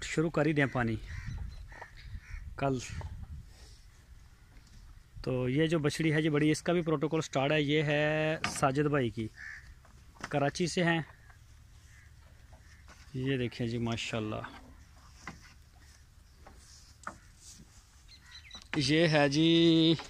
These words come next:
ये ओहो परे परे परे, ये वाला बछड़ा है जी अली भाई का कतर से,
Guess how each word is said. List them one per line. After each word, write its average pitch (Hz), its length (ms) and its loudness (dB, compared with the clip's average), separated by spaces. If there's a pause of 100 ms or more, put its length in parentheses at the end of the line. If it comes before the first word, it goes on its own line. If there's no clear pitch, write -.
(1500)
ये 147 280 2
ओहो 185 200 8 (140)
परे 156 160 4
परे 151 160 2
परे, 151 180 -2 (1200)
ये 135 140 2
वाला 160 180 4
बछड़ा 156 340 2
है 151 160 2
जी 160 180 -2 (100)
अली 160 160 4
भाई 151 220 4
का 117 200 -4
कतर 139 260 0
से, 117 220 -2